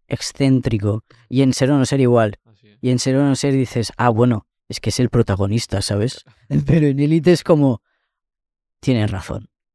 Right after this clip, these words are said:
Speaker 2: Sí.
Speaker 1: Por ahí <laughs> no, un poco, porque Nico es un poco
Speaker 2: Sí.
Speaker 1: un personaje que le gusta mucho gustar
Speaker 2: Claro.
Speaker 1: y a veces se le va la pinza con eso, porque le gusta tanto gustar que está tan, y está tan enfocado en él que cuando, yo qué sé, Iván tiene un accidente,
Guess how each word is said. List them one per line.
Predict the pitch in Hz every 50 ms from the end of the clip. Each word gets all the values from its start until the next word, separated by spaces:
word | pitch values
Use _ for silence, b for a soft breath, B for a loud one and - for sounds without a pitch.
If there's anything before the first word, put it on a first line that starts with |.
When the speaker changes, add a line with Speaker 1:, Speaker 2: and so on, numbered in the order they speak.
| _ _
Speaker 2:
Sí. | _ - 120 104
Speaker 1:
Por | - - 165 175
ahí | 185 202 190
<laughs> | - 156 208 190 - - 208 165 - - 196 170 -
no, | 143 151 143 143 147
un | 147
poco, | 135 147 135 123 127
porque | 113 131 127 - 135
Nico | 139 143 - -
es | 160 - - - - -
un | 156 151 123
poco | 147 143 123 135 147 156 151 147 143 135 117
Speaker 2:
Sí. | 113 107 107
Speaker 1:
un | 131 135
personaje | - 147 139 - 147 143 135 - 147
que | 127 131
le | 135 131
gusta | 127 131 - - 135
mucho | 131 127 - - 139
gustar | 131 117 - - - 127 123 120 123 135
Speaker 2:
Claro. | - - - _ _ _ _ _ _
Speaker 1:
y | - 131
a | 127
veces | 127 120 - 135
se | - -
le | 127 123
va | 120 123
la | 123 123
pinza | 120 127 123 117 - 123 110
con | 113 120
eso, | 120 - - 110 101
porque | 107 113 110 104 110 107 104 - _ _ _ _ _ _
le | - 123
gusta | 127 131 - 151
tanto | 127 151 147 143 - 135
gustar | 127 139 - - - 139 135 139 143 -
que | - - 131
está | 123 - - 135
tan, | 127 131 135 135
y | - 131 131
está | 127 - - 131 123
tan | - 135
enfocado | 139 131 - 135 123 135 131 131
en | 131 131
él | 135 135 139
que | - 139 117
cuando, | - 131 127 123 123 123 123 120
yo | 120 123 113
qué | 123
sé, | - - 139 127 117
Iván | 117 117 123 123 127 123
tiene | - 135 131 131
un | 131 131
accidente, | 127 - - - - 131 123 127 127 127 117 131 135 139